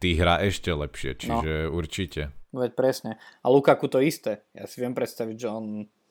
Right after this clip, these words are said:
Speaker 2: môže robiť problémy. No tak akože liverpoolskej obrane nakoniec až tak nespravil problémy, tak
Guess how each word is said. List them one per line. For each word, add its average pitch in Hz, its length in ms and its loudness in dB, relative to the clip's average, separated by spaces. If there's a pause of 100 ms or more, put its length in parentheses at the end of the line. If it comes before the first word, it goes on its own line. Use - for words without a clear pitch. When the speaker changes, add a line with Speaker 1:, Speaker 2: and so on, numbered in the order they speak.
(380)
Speaker 2:
môže 117 340 2
robiť 113 380 -2
problémy. 110 720 0
No 143 160 2
tak 139 240 4
akože 117 420 -2
liverpoolskej 135 600 2
obrane 120 500 2
nakoniec 120 380 -4
až 117 160 -2
tak 117 160 -6
nespravil 113 320 -4
problémy, 113 560 -2
tak 110 240 -6